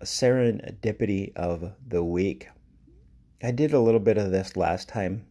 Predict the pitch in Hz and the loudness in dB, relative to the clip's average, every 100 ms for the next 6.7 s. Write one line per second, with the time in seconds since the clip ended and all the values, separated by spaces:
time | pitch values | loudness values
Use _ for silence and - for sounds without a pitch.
0 | _ - 101 98 90 - - 95 87 87 | _ -18 -12 -6 -6 -8 -10 -8 -6 -8
1 | 80 92 85 101 95 87 - 110 151 139 | -8 -10 -6 -4 -2 -4 -4 -4 -2 -2
2 | 104 139 139 110 92 104 101 92 - - | -2 -2 -2 -2 -2 0 0 -2 -10 -20
3 | - - - _ - 117 104 95 95 - | -20 -20 -20 _ 2 4 4 0 -6 -10
4 | - - - _ _ - _ _ _ _ | -8 -12 -12 _ _ -20 _ _ _ _
5 | _ _ _ _ _ _ _ _ _ 123 | _ _ _ _ _ _ _ _ _ -12
6 | - 160 151 139 131 123 | 0 2 4 2 2 0